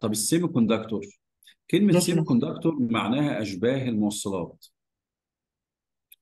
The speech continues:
Speaker 1: اللي هي يعني ايه؟ آه، in between. فدي هيبقى فيها الكترونز، آه،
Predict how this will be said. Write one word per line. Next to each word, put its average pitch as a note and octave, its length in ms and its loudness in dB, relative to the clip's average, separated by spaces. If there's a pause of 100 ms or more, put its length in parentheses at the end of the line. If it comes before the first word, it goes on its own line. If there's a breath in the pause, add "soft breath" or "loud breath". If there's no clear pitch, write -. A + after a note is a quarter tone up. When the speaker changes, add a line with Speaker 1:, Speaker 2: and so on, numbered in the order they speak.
(160)
Speaker 1:
اللي F#2 300 -6
هي B2 200 0
يعني A2 340 0
ايه؟ A#2+ 320 -2 (220)
آه، - 440 -10 (160)
in C3+ 40 4
between. B2 540 2 (640 soft breath)
فدي B2 300 2
هيبقى C3+ 360 0
فيها B2 480 -4 (320)
الكترونز، F3 840 -2 (960)
آه، G2 240 -10